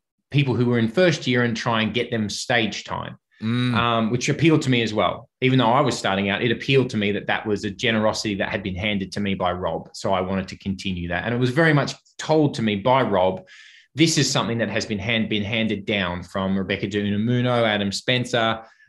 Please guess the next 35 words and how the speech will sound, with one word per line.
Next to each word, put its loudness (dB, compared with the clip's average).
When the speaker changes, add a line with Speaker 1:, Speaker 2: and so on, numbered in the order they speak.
Speaker 1:
uh, -2
you -4
know, 2
and 0
the 2
people 0
even 2
before 0
them. 2
And 0
it 0
is 0
something, -2
your 4
job 0
is -4
to 0
usher 0
the -2
show 2
across -2
the -2
line, 0
'cause -4
it 0
was 2
in 0
front 2
of -2
five 2
hundred -2
people -2
at -6
Manning 0
Bar 0